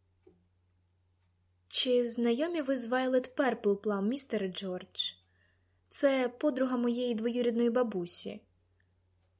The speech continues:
Містер Джордж підвів брову. Ні, не думаю.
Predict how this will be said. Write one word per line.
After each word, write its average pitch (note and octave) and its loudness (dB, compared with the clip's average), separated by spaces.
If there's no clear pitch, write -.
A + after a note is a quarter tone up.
Містер G#3 0
Джордж A#3+ -2
підвів A3+ -2
брову. G#3+ 0
Ні, G3 0
не A#3 2
думаю. F#3 -2